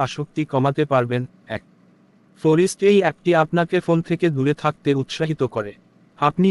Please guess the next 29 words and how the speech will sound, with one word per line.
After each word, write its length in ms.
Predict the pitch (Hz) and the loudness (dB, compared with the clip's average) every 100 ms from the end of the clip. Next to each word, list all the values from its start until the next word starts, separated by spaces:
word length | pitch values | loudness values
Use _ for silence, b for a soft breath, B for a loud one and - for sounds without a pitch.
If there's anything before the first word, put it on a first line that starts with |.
| 156 | 4
যখন 240 | 135 170 180 | 2 2 0
একটি 180 | 180 - 175 | 0 0 0
নির্দিষ্ট 360 | 143 151 175 - 190 - | 0 0 -2 0 -2 0
সময়ের 380 | 147 156 156 147 | -2 2 0 0
জন্য 220 | 151 160 170 | 0 2 0
ফোন 140 | 156 151 139 | 0 0 2
ব্যবহার 380 | 127 135 143 160 139 | 0 0 0 0 0
না 80 | 123 - | -2 -2
করার 240 | 143 151 147 | 0 0 -2
সিদ্ধান্ত 440 | 131 127 131 143 143 143 | -6 -6 -2 -4 0 0
নেন, 160 | 123 113 131 _ _ _ | 0 -2 -4 _ _ _
তখন 300 | 143 135 175 170 | -4 -2 -2 -2
অ্যাপটি 260 | 151 - 156 143 | -2 -2 -2 -2
একটি 180 | - 151 127 | -2 -2 0
গাছ 160 | 131 - | 0 0
রোপণ 260 | 139 135 131 | -4 -2 -4
করে। 240 | 120 110 104 _ _ _ _ _ _ _ - | -2 -8 -8 _ _ _ _ _ _ _ -6
যদি 380 | 139 147 170 190 185 | 2 2 4 4 4
আপনি 200 | 196 202 160 | 2 2 2
ওই 80 | 147 - | 0 0
সময়ের 360 | 156 175 185 160 | 0 2 2 0
মধ্যে 260 | 135 143 165 - | -2 -2 -4 0
ফোন 140 | 160 156 135 | 0 2 0
ব্যবহার 380 | 135 151 160 156 | 2 2 0 -2
করেন, 240 | 143 131 127 160 _ _ _ | -2 0 -2 -6 _ _ _
তাহলে 320 | 139 135 156 165 139 | -2 0 0 0 0
গাছটি 300 | 123 - 156 135 | -4 -2 -2 0
মারা 180 | 117 113 | 2 0
যায়। 160 | 107 | -4